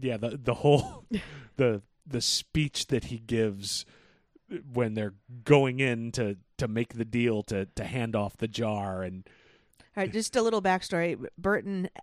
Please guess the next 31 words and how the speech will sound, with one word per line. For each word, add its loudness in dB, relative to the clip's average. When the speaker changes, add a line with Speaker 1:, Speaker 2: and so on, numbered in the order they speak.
Speaker 2:
and -6
Egg -8
Chen -6
had -4
to -6
go -2
out 0
and -6
collect -8
jars -2
that -4
carry -4
the -6
three -18
storms, -8
um, -4
and -6
bring -6
them -4
back -4
to -2
this -8
guy -6
Chiang, -8
Speaker 1:
Yeah, -4
the, -6
the -8
Speaker 2:
who's 0
Speaker 1:
three 4
Speaker 2:
an -4
eight-foot-tall -4